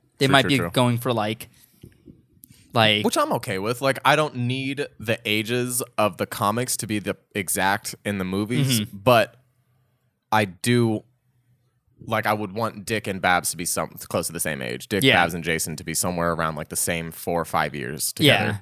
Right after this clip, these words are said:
Speaker 1: Yeah, I feel like Dick.
Speaker 2: How far apart Dick is from Batman really doesn't matter to me, to be honest.
Speaker 1: Yeah. D-, I've, I have always felt like, okay, so Batman is in his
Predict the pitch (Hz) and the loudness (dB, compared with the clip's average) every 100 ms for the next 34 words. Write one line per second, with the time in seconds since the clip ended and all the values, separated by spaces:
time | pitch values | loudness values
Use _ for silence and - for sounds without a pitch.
0 | - - _ 127 147 143 123 117 160 160 | -12 -20 _ 4 6 6 2 4 4 4
1 | - 120 120 131 120 135 117 101 110 120 | 0 -2 2 0 2 2 0 -2 -4 -4
2 | 104 98 90 95 101 95 85 87 78 76 | -4 -4 0 0 -2 -6 -6 -6 -6 -8
3 | 52 64 - - 98 - - 67 85 - | -8 -10 -10 -14 -18 -16 -12 -12 -12 -16
4 | - 127 107 98 113 _ - _ _ - | -2 0 0 -2 -8 _ -20 _ _ 2
5 | 151 160 - 185 208 190 208 190 - 160 | 4 2 4 4 6 8 8 8 6 4
6 | 139 127 120 135 127 117 135 117 151 185 | 6 4 2 2 2 4 2 4 2 4
7 | 175 170 151 - - 147 135 135 127 120 | 4 4 4 2 0 -2 2 2 2 0
8 | - | -6